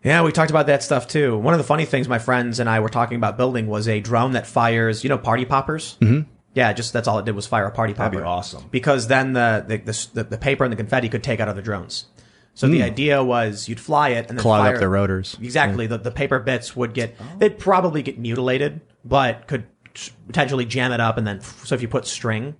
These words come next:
Speaker 1: and it
Speaker 2: Yeah,
Speaker 1: was
Speaker 2: yeah.
Speaker 1: blanket a bunch of string, the drones would fall from the sky. It's crazy. Ismail Thompson says, "Katrina was the one instance of gun confiscation in America. It happened recently.
Speaker 2: Yep.
Speaker 1: Learned today on Col-, uh, Colleen Noir's channel."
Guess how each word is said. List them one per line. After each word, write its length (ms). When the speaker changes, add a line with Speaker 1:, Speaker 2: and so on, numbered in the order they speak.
Speaker 1:
and 100
it 40
Speaker 2:
Yeah, 60
Speaker 1:
was 140
Speaker 2:
yeah. 80
Speaker 1:
blanket 320
a 20
bunch 160
of 60
string, 300
the 60
drones 260
would 80
fall 220
from 120
the 60
sky. 320
It's 100
crazy. 280
Ismail 400
Thompson 420
says, 180
"Katrina 440
was 160
the 80
one 240
instance 380
of 140
gun 240
confiscation 640
in 20
America. 440
It 80
happened 300
recently. 460
Speaker 2:
Yep. 220
Speaker 1:
Learned 280
today 260
on 400
Col-, 260
uh, 180
Colleen 360
Noir's 340
channel." 340